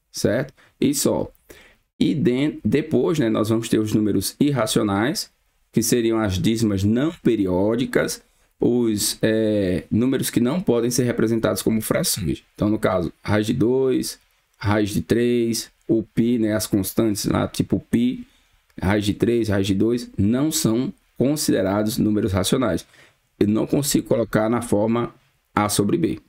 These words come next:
Os naturais eu consigo? Consigo. Número um. Ah, o número um pode ser uma fração? Um sobre um. Ah, o número menos três pode ser uma fração? Menos três sobre um. Tá? Ah,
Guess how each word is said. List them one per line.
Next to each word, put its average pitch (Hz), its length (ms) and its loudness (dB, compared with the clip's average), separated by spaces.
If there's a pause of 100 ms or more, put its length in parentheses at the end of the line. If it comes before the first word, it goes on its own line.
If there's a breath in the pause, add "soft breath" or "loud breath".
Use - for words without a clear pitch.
(320 soft breath)
Os 127 200 2
naturais 117 440 0
eu 95 80 0
consigo? - 560 0
Consigo. 120 420 0
Número 127 320 2
um. 123 280 0 (180)
Ah, 135 160 0
o 117 40 2
número 131 260 0
um 110 120 0
pode 117 240 0
ser 104 80 0
uma 104 100 -2
fração? 104 500 -2 (400)
Um 98 120 2
sobre 117 340 0
um. 160 240 -2 (720 soft breath)
Ah, 135 180 0
o 127 40 2
número 139 300 0
menos 139 380 0
três 85 360 0
pode 123 280 0
ser 120 80 2
uma 104 100 -2
fração? 110 460 0 (440)
Menos 113 460 0
três 113 560 -2 (840)
sobre 113 400 0
um. - 260 -2 (600)
Tá? 104 320 -2 (120)
Ah, - 200 -4